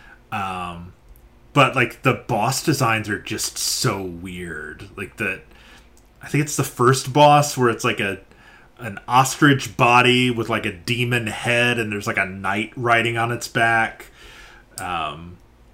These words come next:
it's just all very strange. And there's, like, the brain with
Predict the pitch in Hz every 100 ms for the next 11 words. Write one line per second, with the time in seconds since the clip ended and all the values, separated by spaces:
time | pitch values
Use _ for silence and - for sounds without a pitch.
0 | - - - - 120 117 - 139 131 110
1 | 98 87 - 127 107 101 92 - - 92
2 | 85 82 87 110 117 107 113 - 107 90
3 | - 104 107 104 110 110 104 98